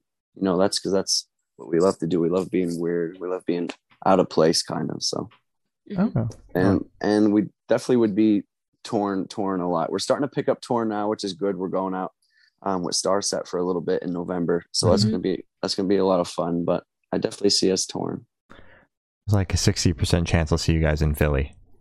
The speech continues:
Speaker 3: Oh,
Speaker 1: Really?
Speaker 3: with
Speaker 1: T L A?
Speaker 3: Starset. Yes.
Speaker 1: Nice, man.
Speaker 3: Uh,
Speaker 1: You
Speaker 3: so
Speaker 1: guys
Speaker 3: f-,
Speaker 1: gotta.
Speaker 3: for the last couple questions, we're gonna shift away from music and go straight to death row.
Speaker 2: Boom.
Speaker 3: So, if you're on death row, what would your last meal be with a drink?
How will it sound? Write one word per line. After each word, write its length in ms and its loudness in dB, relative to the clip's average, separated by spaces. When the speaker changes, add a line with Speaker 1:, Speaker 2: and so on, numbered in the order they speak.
Speaker 3:
Oh, 80 2
Speaker 1:
Really? 400 8
Speaker 3:
with 120 2
Speaker 1:
T 100 6
L 140 8
A? 140 4
Speaker 3:
Starset. 140 -4
Yes. 360 0
Speaker 1:
Nice, 360 -8
man. 340 -4
Speaker 3:
Uh, 360 2
Speaker 1:
You 80 -2
Speaker 3:
so 100 2
Speaker 1:
guys 140 4
Speaker 3:
f-, 60 -4
Speaker 1:
gotta. 300 -2
Speaker 3:
for 60 2
the 60 4
last 200 0
couple 220 2
questions, 400 0
we're 80 2
gonna 240 -2
shift 360 -2
away 220 2
from 260 0
music 440 2
and 140 4
go 80 4
straight 280 2
to 60 2
death 320 2
row. 380 2
Speaker 2:
Boom. 420 4
Speaker 3:
So, 340 2
if 180 2
you're 100 4
on 100 2
death 280 2
row, 160 4
what 120 2
would 120 0
your 100 4
last 220 2
meal 140 4
be 240 2
with 200 2
a 40 2
drink? 420 0